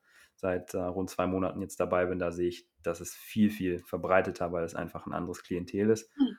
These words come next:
Speaker 1: ohne da dem anderen Klientel irgendwie was, äh, vorzuwerfen. Ich bin auch gerne in Discounter-Studios am Trainieren, seit Jahren schon und, ähm, auch da tolle Kontakte geknüpft, aber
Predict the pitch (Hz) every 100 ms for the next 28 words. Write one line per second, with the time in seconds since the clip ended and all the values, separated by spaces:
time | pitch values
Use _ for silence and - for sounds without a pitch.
0 | _ 104 87 87 85 87 85 85 95 92
1 | 92 - 90 87 95 90 92 92 90 95
2 | - - 104 98 113 107 107 107 104 98
3 | - 90 90 - 87 87 90 - 113 113
4 | 110 123 113 110 107 - - - - 101
5 | 101 101 98 98 92 87 90 101 107 101
6 | 98 78 90 90 90 - 90 90 85 -
7 | 90 90 95 92 - 95 92 - 90 87
8 | 92 - 92 87 87